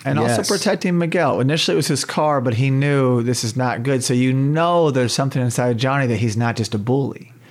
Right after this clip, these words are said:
Speaker 1: He
Speaker 2: Yeah.
Speaker 1: was breaking up bullies. And that was kind of neat to see.
Speaker 2: Oh, yeah.
Speaker 1: But he's in jail.
Speaker 2: Yeah.
Speaker 1: The next thing we see, Johnny's been released from jail,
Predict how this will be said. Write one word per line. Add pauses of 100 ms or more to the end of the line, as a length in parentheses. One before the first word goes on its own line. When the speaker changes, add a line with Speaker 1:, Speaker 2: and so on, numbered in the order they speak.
Speaker 1:
He
Speaker 2:
Yeah.
Speaker 1:
was
breaking
up
bullies.
And
that
was
kind
of
neat
to
see. (240)
Speaker 2:
Oh,
yeah. (180)
Speaker 1:
But
he's
in
jail. (400)
Speaker 2:
Yeah. (180)
Speaker 1:
The
next
thing
we
see, (160)
Johnny's
been
released
from
jail,